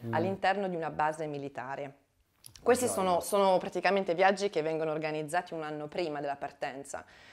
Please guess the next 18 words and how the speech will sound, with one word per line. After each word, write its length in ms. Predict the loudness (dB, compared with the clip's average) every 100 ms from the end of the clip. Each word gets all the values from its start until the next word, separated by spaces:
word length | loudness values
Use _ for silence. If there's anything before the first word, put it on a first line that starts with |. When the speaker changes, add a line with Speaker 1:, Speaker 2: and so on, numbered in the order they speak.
| -20 0
Speaker 2:
ehm, 600 | 2 2 -2 -6 -8 0
e, 180 | 0 0
e 100 | -4
ti 80 | -2
assegnano 680 | -2 -2 -4 -4 -4 -6 -12 _ -12
a 100 | -6
varie 200 | -6 -6
famiglie. 320 | -10 -6 0
Io 60 | 2
dovevo 180 | 2
andare 220 | 2 0 -2
in 80 | -6
questa 260 | -10 -10
famiglia 400 | -10 -8 -6 -8
qua, 220 | -6 -8
che 120 | -8 -6
però 240 | 2 6
era 220 | 6 4